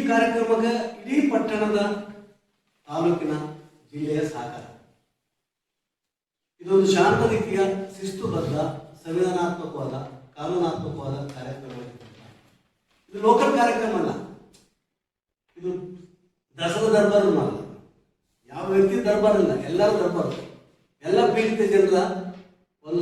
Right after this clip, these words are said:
ಸಂಭ್ರಮಾಚರಣೆ, ವಿಜಯೋತ್ಸವ ಆಗಿರೋದ್ರಿಂದ ಯಾರು ಈ ನೆಲದ ನೆಲದಲ್ಲಿ ಮೇಲಿಂದ ಮೇಲೆ ಸೋಲಿಸಲ್ಪಟ್ಟವರು, ಆ ಸೋಲಿನ ಸಂಕಟದಿಂದ ವಿಲೆ ವಿಲೆ ಒದ್ದಾಡ್ತಾರೋ ಅವರಿಗಾಗಿ ಈ ವಿಜಯ ದಿನ ಅನ್ನೋದನ್ನ ಮರೆಯಲಾರ್ದಂಗೆ, ಆ,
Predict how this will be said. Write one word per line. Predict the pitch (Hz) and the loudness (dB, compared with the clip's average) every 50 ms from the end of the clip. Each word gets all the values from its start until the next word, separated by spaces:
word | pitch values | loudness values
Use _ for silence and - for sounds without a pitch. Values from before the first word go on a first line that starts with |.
| 156 | -2
ಸಂಭ್ರಮಾಚರಣೆ, | 160 160 170 175 170 165 165 156 143 151 160 170 - - | 0 0 0 0 0 0 -2 -2 -4 -2 -2 -4 -4 -4
ವಿಜಯೋತ್ಸವ | 139 139 139 143 139 - - - 139 | -4 -4 -4 -2 -4 -4 -4 -6 -8
ಆಗಿರೋದ್ರಿಂದ | 131 127 131 127 - - - 127 - - - - - | -8 -8 -8 -8 -8 -8 -8 -8 -8 -8 -6 -4 -2
ಯಾರು | 233 - - - 262 254 247 | 2 4 4 6 4 4 2
ಈ | - 240 226 | 2 4 4
ನೆಲದ | 233 233 233 220 - - | 6 6 6 4 4 2
ನೆಲದಲ್ಲಿ | 190 - 190 190 190 - 202 185 175 | 0 2 2 2 2 4 4 6 6
ಮೇಲಿಂದ | 196 196 208 - 220 220 214 | 6 6 6 6 4 4 4
ಮೇಲೆ | 220 214 208 - | 4 4 4 2
ಸೋಲಿಸಲ್ಪಟ್ಟವರು, | 208 220 208 - 226 233 226 214 220 196 202 - - - - - - - - - - - _ _ _ _ _ _ _ _ _ _ _ _ _ _ _ _ _ _ _ _ _ - - | 2 2 2 2 2 2 2 2 0 -2 -2 0 -2 -2 -2 -4 -8 -10 -12 -16 -20 -20 _ _ _ _ _ _ _ _ _ _ _ _ _ _ _ _ _ _ _ _ _ -12 -8
ಆ | - - - | -8 -4 0
ಸೋಲಿನ | 180 202 220 214 220 220 220 220 | 4 4 6 8 8 8 6 6
ಸಂಕಟದಿಂದ | 220 190 190 190 190 190 196 196 196 196 170 165 - - - - - | 6 6 6 6 4 4 4 4 4 4 2 2 2 0 -2 -4 -2
ವಿಲೆ | 175 202 208 | 0 2 4
ವಿಲೆ | 220 202 190 - | 6 6 6 6
ಒದ್ದಾಡ್ತಾರೋ | - - 175 175 160 - 135 131 - - - - - - - _ _ _ _ _ _ _ _ _ _ _ _ _ _ _ _ _ _ _ _ _ _ _ _ _ - | 4 4 2 0 0 -2 -4 -6 -8 -8 -10 -12 -16 -20 -20 _ _ _ _ _ _ _ _ _ _ _ _ _ _ _ _ _ _ _ _ _ _ _ _ _ -2
ಅವರಿಗಾಗಿ | - 202 220 214 214 226 226 226 226 233 240 247 | 2 4 6 6 6 6 6 6 4 4 4 4
ಈ | 220 | 4
ವಿಜಯ | 202 185 - 196 190 190 | 2 4 6 6 8 8
ದಿನ | 185 165 160 151 - - - | 8 4 4 4 0 -2 -4
ಅನ್ನೋದನ್ನ | - 143 151 147 147 143 147 147 131 | -4 -4 -2 -2 -2 -4 -4 -6 -6
ಮರೆಯಲಾರ್ದಂಗೆ, | 127 127 135 151 151 143 - 131 131 127 131 123 123 - - - - _ _ _ _ _ _ | -6 -6 -6 -6 -4 -4 -4 -4 -6 -6 -8 -10 -10 -14 -18 -20 -20 _ _ _ _ _ _
ಆ, | 139 | -20